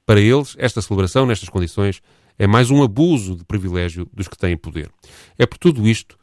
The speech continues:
que a discussão em torno das comemorações oficiais do vinte e cinco de Abril deste ano nada tem de parva.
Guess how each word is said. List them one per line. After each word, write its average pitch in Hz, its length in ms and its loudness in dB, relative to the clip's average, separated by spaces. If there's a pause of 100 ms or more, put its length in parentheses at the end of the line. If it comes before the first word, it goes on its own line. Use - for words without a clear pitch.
(120)
que 143 120 0
a - 20 6
discussão - 340 0
em 110 60 2
torno 120 160 2
das 101 100 -6
comemorações 117 520 0
oficiais 110 880 -2
do 87 140 -8
vinte 87 160 -6
e - 20 -18
cinco 90 140 -6
de - 20 -2
Abril 80 180 -4
deste 87 300 -4
ano 110 160 -2 (160)
nada 110 340 2
tem 95 180 -4
de 87 100 -12
parva. - 360 -14